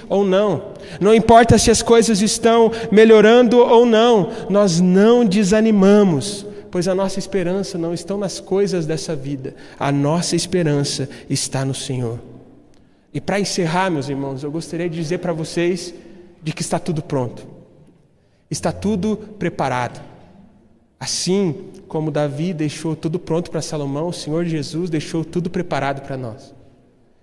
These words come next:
O Senhor Jesus deixou tudo preparado pra que possamos construir uma vida que é inabalável, apesar de todas as dificuldades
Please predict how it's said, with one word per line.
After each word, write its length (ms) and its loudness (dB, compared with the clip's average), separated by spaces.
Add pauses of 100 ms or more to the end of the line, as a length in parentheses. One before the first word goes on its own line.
(220)
O 80 -4
Senhor 200 2
Jesus 360 2
deixou 280 0
tudo 220 -2
preparado 640 -2
pra 140 -4
que 120 -8
possamos 580 -4
construir 440 -6
uma 180 -2
vida 300 -4
que 160 -8
é 260 -6
inabalável, 1040 -4 (440)
apesar 500 -4
de 100 -8
todas 320 -6
as 120 -6
dificuldades 840 -12